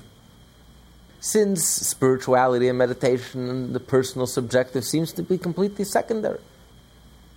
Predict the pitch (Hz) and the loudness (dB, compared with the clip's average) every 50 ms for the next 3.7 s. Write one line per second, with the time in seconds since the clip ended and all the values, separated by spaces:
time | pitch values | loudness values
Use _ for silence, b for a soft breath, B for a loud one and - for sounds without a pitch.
0 | - - - - _ _ - - - - - - - - - - - - - - | -20 -20 -20 -20 _ _ -20 -20 -20 -20 -20 -20 -20 -20 -20 -20 -20 -20 -20 -20
1 | - - - - - - - _ - - - 110 101 95 104 101 - - 123 123 | -20 -20 -20 -20 -20 -20 -20 _ -20 -14 -10 -10 -8 -6 -6 -6 -6 -4 -4 -4
2 | 120 120 - - 117 104 101 107 113 110 - 110 110 120 123 120 123 139 185 214 | -4 -6 -4 -2 -2 0 0 -2 -4 -6 -6 -6 -6 -6 -8 -6 -4 -2 0 0
3 | 214 160 - - 123 123 139 143 156 - - - - - | 0 0 -2 -4 -8 -10 -10 -10 -8 -8 -8 -8 -8 -10